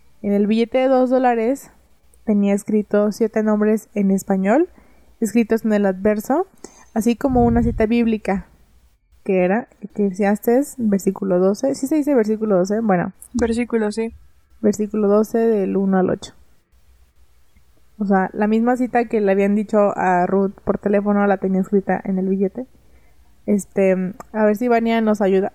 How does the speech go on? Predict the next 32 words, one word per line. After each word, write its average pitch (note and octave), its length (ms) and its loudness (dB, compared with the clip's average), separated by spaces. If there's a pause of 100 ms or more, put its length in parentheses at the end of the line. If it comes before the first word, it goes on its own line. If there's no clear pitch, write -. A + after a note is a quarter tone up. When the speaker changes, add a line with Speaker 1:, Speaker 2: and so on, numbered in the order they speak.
(200)
Speaker 1:
<laughs> - 220 -18
Yo A#3 140 0
siempre A#3 400 0
diciendo, G3 420 -2
"A G3 120 -2
ver A3 160 0
si C#4 120 -6
Vania", A#3+ 320 0 (520)
pero G3+ 640 2
hay A3+ 200 -2
fotos A3 380 -2
del G#3 140 0
billete G3+ 480 0
y G3 340 0
sí, G3 340 -2 (160)
no, G3+ 160 0
está G3 200 -2
muy C4 180 0
raro. G3 460 -2 (160)
Siento C4 320 -2
que C4+ 120 -4 (220)
hay G3 140 0
como A3+ 240 -2
detallitos G3 560 0
del F#3 160 0
caso F#3+ 300 0
que G3+ 100 -2
digo F#3 220 2
como, - 340 -10 (220)
"Mm". C#4+ 160 -16 (1040)
Pero G3 180 0
bueno. F#3+ 240 0